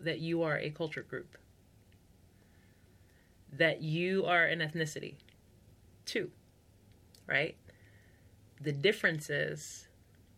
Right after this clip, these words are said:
is that we refer to your culture group as normal.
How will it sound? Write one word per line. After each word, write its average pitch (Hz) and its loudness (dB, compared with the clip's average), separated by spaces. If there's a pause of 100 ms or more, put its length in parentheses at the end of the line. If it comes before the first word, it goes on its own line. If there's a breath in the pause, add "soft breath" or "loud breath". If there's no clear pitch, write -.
(120)
is 160 4
that 151 4 (920)
we 156 0 (720)
refer 156 4
to 151 -6
your 156 4
culture 156 2
group 131 -6 (1300 soft breath)
as 131 -2
normal. 139 0